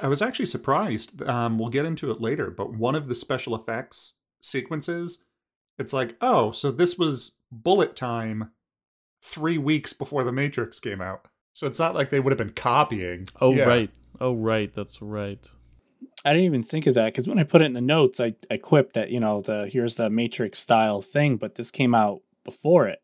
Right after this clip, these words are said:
Speaker 1: So everybody watching The Matrix for the first time is like, "Oh, the, he did the Wing Commander thing."
Speaker 3: Yeah, right. And I, I think they did the same method too. They just kinda, they,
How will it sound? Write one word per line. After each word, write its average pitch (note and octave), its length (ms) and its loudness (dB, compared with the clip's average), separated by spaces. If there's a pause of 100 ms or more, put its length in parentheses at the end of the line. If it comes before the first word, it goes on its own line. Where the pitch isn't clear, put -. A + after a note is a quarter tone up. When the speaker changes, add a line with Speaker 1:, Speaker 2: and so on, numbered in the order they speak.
(280)
Speaker 1:
So - 220 0
everybody C3+ 300 2
watching A#2+ 340 2
The G#2+ 80 -2
Matrix G#2 400 -4
for - 60 -18
the A2 100 -8
first A#2 220 0
time A2+ 220 2
is A2 100 -2
like, A2+ 260 0
"Oh, F#3+ 340 4
the, C3+ 100 -2
he G#3 140 -4
did B3 160 -4
the F#3+ 60 6
Wing C#4+ 220 2
Commander A2 460 0
thing." G2 320 -6 (580)
Speaker 3:
Yeah, A#2 160 4
right. G2 320 0 (400)
And C3 120 2
I, C#3+ 160 4 (220)
I C3+ 40 2
think F#3 240 2
they E3 140 4
did C#3+ 200 2
the A#2+ 80 0
same B2 580 4
method A#2+ 580 2
too. C3 260 8
They G#2 120 2
just A2 220 -2
kinda, A2+ 280 2
they, - 160 -10